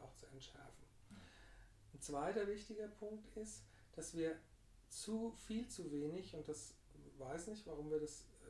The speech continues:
Speaker 1: verlernen oder immer mehr verlernen, ja, ist offene Anerkennung, ja.
Speaker 2: Mhm.
Speaker 1: Also, ähm, meistens, äh,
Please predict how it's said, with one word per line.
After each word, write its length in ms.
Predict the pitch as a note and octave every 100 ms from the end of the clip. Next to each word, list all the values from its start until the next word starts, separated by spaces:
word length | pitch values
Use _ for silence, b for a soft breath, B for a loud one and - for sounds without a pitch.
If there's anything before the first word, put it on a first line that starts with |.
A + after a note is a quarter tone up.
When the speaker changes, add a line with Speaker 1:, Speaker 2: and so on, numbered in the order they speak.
| -
Speaker 1:
verlernen 800 | - C3 B2 B2+ D3 F#3 A3 A#3 D3
oder 200 | D3 C3+ -
immer 240 | E3+ D3+
mehr 380 | B2+ B2 B2+ D#3+
verlernen, 800 | F3 F#3 F3 F3 F#3 G#3 A#3 C#4 -
ja, 300 | D3+ E3 F#3+ B B B -
ist 240 | - -
offene 420 | D#3+ - F3 E3
Anerkennung, 760 | C#3+ D3+ D3+ - - B2+ C3 D3 - - -
ja. 280 | - - A#3
Speaker 2:
Mhm. 140 | A2 B B B B B
Speaker 1:
Also, 340 | D#3 D#3 E3 D#3+
ähm, 320 | F3 E3+ E3+ E3+ B B B -
meistens, 800 | D#3+ F3 A3+ - A3+ G#3+ - -
äh, 320 | F#3 F3